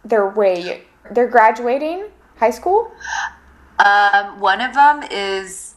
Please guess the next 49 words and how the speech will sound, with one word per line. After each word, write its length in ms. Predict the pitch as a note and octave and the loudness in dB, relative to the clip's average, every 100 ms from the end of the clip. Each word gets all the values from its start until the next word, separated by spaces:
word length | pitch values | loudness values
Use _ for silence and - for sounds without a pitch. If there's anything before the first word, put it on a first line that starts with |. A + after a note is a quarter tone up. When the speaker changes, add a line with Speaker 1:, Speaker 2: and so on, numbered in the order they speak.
| _ | _
Speaker 2:
fourteen 880 | - - - A3 C4+ - - D#4+ E4+ | -20 -18 -10 -10 -10 -14 -14 -12 -4
and 140 | D4 A3 | -4 -2
the 80 | |
other 320 | - F#3 G#3+ G#3+ | -2 -2 -2 -2
one, 180 | G#3 - - | -2 -2 -4
there, 200 | A3+ - | -2 0
one's 240 | A3 B3+ C#4+ | 2 0 0
in 100 | C4 | -10
junior 220 | A3 G#3 | -4 2
high, 220 | G3+ F#3 | 2 2
the 100 | E3+ | -2
other 200 | D#3+ E3 | -4 -2
one 260 | D#3+ D#3 - | -2 -2 -6
is 220 | D#3 D3+ | -14 -8
in 280 | D3 C#3+ C#3 | -8 -8 -6
high 160 | D3+ | -6
school. 440 | - - - - - - | -6 -8 -6 -6 -8 -8
But 240 | - G#3+ - | -2 -2 -2
she's 260 | - A#3+ | -10 -4
not 260 | A3+ A3+ - | 2 2 4
graduating 560 | F3 D#3 E3+ D3+ C3+ C3 | -2 -2 -6 -10 -10 -14
anytime 380 | C3 - C#3 | -16 -10 -8
soon. 280 | - - - | -8 -12 -10
I 60 | - | -10
think 160 | - | -10
she's 200 | D#3+ - | -14 -10
got, 160 | - - | -4 -2
like, 180 | - - | -4 -8
two 160 | - | -12
years 440 | C#3+ C3 C3 - - _ | -10 -8 -8 -10 -18 _
Speaker 1:
Okay. 260 | - C#4 A#3 | -8 -6 -6
Speaker 2:
or 100 | - | -8
three 300 | - - D#3 | -10 -12 -10
years 260 | F3 A#3 D4 | -10 -10 -4
left. 280 | D4 D4 - _ - | -4 -4 -18 _ -4
Yeah. 240 | C#3 - - - _ - | 0 0 -4 -16 _ -12
Speaker 1:
Where 180 | A3+ C4+ | -6 -2
do 60 | |
you 100 | F#4+ | -2
think 160 | G#4 F#4 | -2 2
that 180 | D#4+ - | 2 0
stemmed 360 | - A3+ C4 | -2 -4 -4
from, 360 | - - - - | -10 -12 -12 -12
though? 340 | - C#2+ A#3 A#3+ _ _ _ _ _ _ - - - - - - - | -10 -10 -12 -18 _ _ _ _ _ _ -20 -14 -12 -12 -14 -18 -8
Speaker 2:
Like, 160 | - A#3 | -4 -2
Speaker 1:
Is 60 | - | -4
Speaker 2:
caretaking? 720 | E3 - A#3 - C#4 D#4 D#4 | -8 -8 -10 -10 -12 -12 -12
Speaker 1:
Yeah. 460 | A#3 C#4 A3+ G3 A3+ | -2 2 2 0 -4
Speaker 2:
Pfft. 500 | - - - - | -8 -8 -10 -12